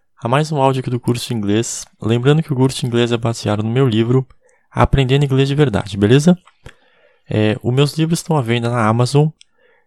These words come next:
e você também pode encontrar todo o conteúdo aqui do curso no meu canal do YouTube, tá bom? É, o nome do canal é Bruno Balestrini, ou então você pode procurar pelo nome das aulas.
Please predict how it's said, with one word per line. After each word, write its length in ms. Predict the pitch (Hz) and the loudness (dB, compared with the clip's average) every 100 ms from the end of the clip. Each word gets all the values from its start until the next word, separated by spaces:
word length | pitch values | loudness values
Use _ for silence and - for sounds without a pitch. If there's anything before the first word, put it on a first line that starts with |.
| - | -4
e 140 | 113 | 0
você 240 | 113 123 147 | 2 0 0
também 220 | 156 160 | 0 0
pode 260 | 160 160 156 | 2 2 2
encontrar 420 | - 147 127 123 | -2 0 0 0
todo 200 | 139 147 | 0 -2
o 40 | |
conteúdo 440 | - 170 - 131 127 | 2 2 4 2 2
aqui 100 | 120 | 0
do 140 | 147 | -2
curso 480 | - 127 139 - 175 - - | 2 2 2 -4 -6 -6 0
no 140 | 170 | 4
meu 160 | 165 160 | 6 4
canal 300 | 165 156 156 | 4 4 6
do 80 | 170 | 4
YouTube, 320 | - 104 107 | 4 0 2
tá 160 | 107 | 0
bom? 240 | 107 143 165 _ _ _ _ _ - | 4 2 2 _ _ _ _ _ -2
É, 200 | 110 - | 0 2
o 80 | 123 | 2
nome 220 | 127 156 | 4 4
do 60 | 165 | 2
canal 340 | 147 117 110 | 0 0 0
é 80 | 98 | -2
Bruno 340 | 101 120 170 | 2 4 4
Balestrini, 720 | 147 110 95 - 101 110 156 - _ _ - _ - | 2 0 -2 -4 -2 2 0 -2 _ _ -20 _ 2
ou 80 | 175 | 4
então 200 | 175 165 | 4 2
você 220 | 175 156 | 2 0
pode 240 | 147 151 | 0 0
procurar 380 | 151 156 131 135 | -2 0 2 2
pelo 200 | - 160 | 0 -2
nome 280 | 131 123 135 | 2 2 2
das 260 | 139 127 | -2 -2
aulas. 560 | 101 110 131 - - | 0 2 0 -2 -8